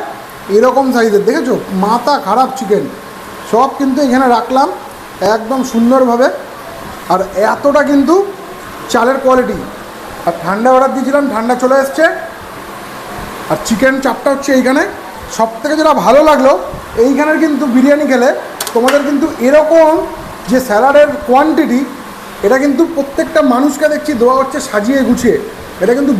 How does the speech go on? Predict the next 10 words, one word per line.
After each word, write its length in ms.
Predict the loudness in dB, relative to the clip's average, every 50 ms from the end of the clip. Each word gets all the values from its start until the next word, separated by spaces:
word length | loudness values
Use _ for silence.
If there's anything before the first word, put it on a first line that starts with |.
| 0 0
বেশ 220 | 2 2 2 2 0 0
একটা 140 | 0 0 0 -2 -2 -6 -4
ভালো 180 | 0 2 2 2 2 2
জিনিস 180 | 2 2 2 2 0 -2
লাগলো। 220 | -2 -2 -2 -2 -4 -6 -10 -14 -14 -14 -12 -6 -2
সব 120 | 0 0 0 0
জায়গাতে 240 | 0 0 0 0 -2 -2
স্যালাড 280 | -2 0 2 2 0 0 2 4
দেয়, 200 | 4 4 4 4 2 0
but 100 | -2